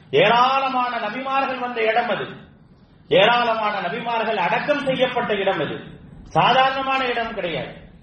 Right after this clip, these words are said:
எல்லா நபிமார்களும், நபிமார்களிலே பெரும்பாலானவர்கள் வந்த இடம் எது? அப்படிப்பட்ட இடமாகத்தான் அந்த பலஸ்தீன் இருந்தது.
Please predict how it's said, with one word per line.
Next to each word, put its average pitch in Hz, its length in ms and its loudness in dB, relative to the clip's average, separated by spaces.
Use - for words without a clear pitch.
எல்லா 214 500 2
நபிமார்களும், 240 680 -2
நபிமார்களிலே 254 880 0
பெரும்பாலானவர்கள் 277 960 0
வந்த 226 220 -4
இடம் 226 240 -4
எது? 220 520 0
அப்படிப்பட்ட 220 600 0
இடமாகத்தான் 220 680 2
அந்த 214 160 -2
பலஸ்தீன் 190 480 -2
இருந்தது. 151 400 -4